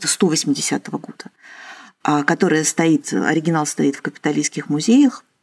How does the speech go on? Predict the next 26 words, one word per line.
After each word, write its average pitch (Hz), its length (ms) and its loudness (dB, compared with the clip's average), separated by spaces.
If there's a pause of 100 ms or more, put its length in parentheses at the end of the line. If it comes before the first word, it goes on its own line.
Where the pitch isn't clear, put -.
(640)
Как 190 180 -2
ее 165 120 0
чудом 147 360 2
не 143 80 4
переплавили 143 580 0
за 147 120 -2
все 143 200 0
это - 160 -4
время. 139 460 0 (960)
Никому 156 560 0
не 147 120 2
понадобилось 143 580 0
столько - 300 -2
бронзы, 147 420 0
это - 160 -6
удивительно. 220 640 -2 (160)
На 160 160 2
ней 170 140 4
местами 175 500 2
кое-где, 147 760 0 (100)
несмотря 151 440 -4
на 151 80 0
многочисленные 147 680 0
реставрации, 151 600 -6
сохранилась 151 540 -8
позолота 165 540 -6